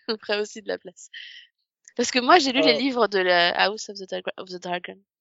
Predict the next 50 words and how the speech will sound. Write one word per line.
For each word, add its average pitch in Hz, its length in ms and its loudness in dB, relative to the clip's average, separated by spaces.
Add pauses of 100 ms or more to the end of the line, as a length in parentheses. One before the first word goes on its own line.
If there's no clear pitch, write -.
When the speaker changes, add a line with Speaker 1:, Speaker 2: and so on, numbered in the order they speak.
(100)
Speaker 1:
donc 190 140 -18
je 180 120 -6
veux 214 300 -8
Speaker 2:
Alors, 175 180 -4
Speaker 1:
savoir. - 200 -6 (840)
Speaker 2:
mais 170 120 -6
moi, 226 180 2
je 208 80 -4
vais 196 100 2
tester 208 520 6
Le 185 80 4
Seigneur 180 320 2
des 175 160 0
Anneaux, 175 240 6
mais 151 180 4
j'y 139 160 -4
crois - 200 2
pas 151 140 6
une 147 80 0
Speaker 1:
Ce 151 140 -4
Speaker 2:
seconde, 151 220 8
Speaker 1:
que 123 60 0
ça 180 100 4
Speaker 2:
mais - 0 -
Speaker 1:
va 170 80 2
Speaker 2:
quand 165 80 2
même 135 80 0
Speaker 1:
donner. - 60 -20 (280)
Speaker 2:
une 143 180 -6
chance. - 380 4 (640)
Par - 140 6
contre, 202 300 2
euh, 151 520 8 (240)
ta-, 165 220 4
la 160 120 6
maison, 165 440 0
euh, - 20 2
Targaryen, 151 560 2
là, 185 180 0 (140)
je, 120 280 -4
je 123 60 -16
n'en 120 160 -6
ai 123 60 2 (100)
rien 165 160 4
à 165 80 8
faire. 123 200 0 (200)
Je 139 60 -8 (100)
n'en 139 160 2
peux - 120 -10
plus. - 180 -6